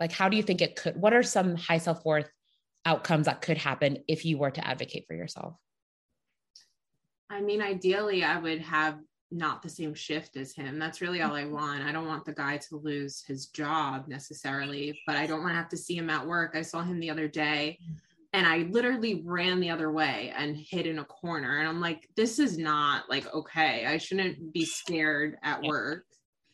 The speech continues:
Speaker 2: you know? So, um, but I think maybe I could block him. I don't know. I haven't blocked him. So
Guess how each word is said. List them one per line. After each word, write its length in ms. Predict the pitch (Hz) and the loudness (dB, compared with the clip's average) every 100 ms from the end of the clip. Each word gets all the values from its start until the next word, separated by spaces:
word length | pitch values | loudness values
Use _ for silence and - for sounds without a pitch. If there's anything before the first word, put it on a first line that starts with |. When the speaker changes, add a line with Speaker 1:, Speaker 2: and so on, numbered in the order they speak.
| _ _ | _ _
Speaker 2:
you 160 | - 180 | 0 2
know? 540 | 165 151 160 190 220 220 | 4 4 2 0 -2 -6
So, 540 | - - 185 170 165 | -10 -2 0 2 0
um, 560 | 160 165 156 151 151 156 _ _ _ _ _ - | -2 -2 -2 -2 -4 -8 _ _ _ _ _ -8
but 240 | 180 170 175 | 0 4 4
I 160 | 190 | 2
think 340 | 196 226 214 196 | 0 0 0 2
maybe 600 | 180 180 185 190 180 - - - _ _ _ - | 2 4 2 2 2 0 -12 -20 _ _ _ -4
I 140 | 180 | -4
could 380 | 175 185 165 143 156 139 | -2 -4 -4 -6 -8 -4
block 440 | 147 147 165 - | -2 2 0 -2
him. 380 | 269 262 277 269 | -2 0 2 0
I 200 | 247 170 | 2 2
don't 140 | 185 | 2
know. 240 | 185 196 180 | 0 0 0
I 120 | 170 | 0
haven't 380 | 180 196 185 160 | 0 -2 -4 -4
blocked 380 | 156 156 190 - | 0 0 0 -4
him. 540 | 175 160 160 175 190 - _ _ - | -4 -4 -4 -4 -6 -10 _ _ -16
So 460 | - 180 165 151 | -4 0 0 0